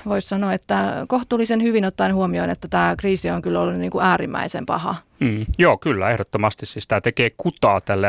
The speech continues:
Speaker 2: S D P:n ikään kuin ukkoutuneelle imagolle, tämä Sanna Marin-ilmiö. Mut tota, ootko huomannut, Linda, että minkälainen tää Marinin vaikutus on nyt sitten esimerkiksi eduskuntaryhmissä tai hallituksen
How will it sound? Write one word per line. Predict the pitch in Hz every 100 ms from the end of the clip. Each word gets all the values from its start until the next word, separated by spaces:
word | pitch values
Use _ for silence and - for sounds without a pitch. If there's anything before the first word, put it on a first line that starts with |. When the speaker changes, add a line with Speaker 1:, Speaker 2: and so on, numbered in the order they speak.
| 101
Speaker 2:
S | -
D | 107 92
P:n | - 98 98
ikään | 101 95
kuin | - 107
ukkoutuneelle | - - 92 98 95 92 92 95 - - - - -
imagolle, | 120 104 98 95 87 92 - - - - - _
tämä | 101 95
Sanna | 117 104 101
Marin-ilmiö. | 123 120 104 92 123 113 95 92 98 104 - - -
Mut | 143
tota, | - - 170
ootko | 214 - 262
huomannut, | 233 233 196 165 151 -
Linda, | 151 151 147 147 143 -
että | 143 - 139 135 -
minkälainen | 151 - 156 156 143 139 131
tää | 139 131
Marinin | 139 151 135 120
vaikutus | 143 143 - 110 120
on | 110
nyt | 117
sitten | - 127 123 120
esimerkiksi | 131 123 123 113 123 110 - 123 113
eduskuntaryhmissä | 127 123 135 120 147 196 151 -
tai | 113 117
hallituksen | 139 131 - 156